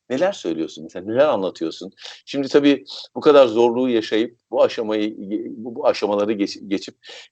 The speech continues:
e, e, e, yani Ela özellikle, e, bir ış-, özellikle Ela sana ışığım oldu diyorsun, e, ba-, bana diyorsun, Ela ışığım oldu diyorsun. Ve bu çok önemli.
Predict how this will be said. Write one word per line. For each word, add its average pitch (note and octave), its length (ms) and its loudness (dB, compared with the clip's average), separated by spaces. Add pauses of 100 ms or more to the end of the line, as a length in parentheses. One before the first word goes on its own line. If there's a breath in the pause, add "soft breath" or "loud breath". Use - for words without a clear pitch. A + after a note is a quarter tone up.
e, G2 80 0
e, G#2 300 2
e, A2 420 2
yani G#2+ 240 2
Ela A2 340 6
özellikle, G#2 600 0 (560 soft breath)
e, G2+ 260 -2
bir D3 160 -2
ış-, - 240 -6 (360)
özellikle A#2 600 4
Ela G#2+ 200 4
sana A2+ 320 -2 (220)
ışığım B2 360 -4
oldu E2+ 280 -2
diyorsun, E2+ 540 -10
e, E2+ 40 -12 (640)
ba-, F2+ 320 -6
bana F#2+ 280 6
diyorsun, F2 320 2
Ela F#2 360 2
ışığım G#2+ 460 2
oldu E2 280 2
diyorsun. E2 440 -6 (520 loud breath)
Ve G2+ 420 4
bu D3 240 8
çok F3 280 0
önemli. B2+ 420 4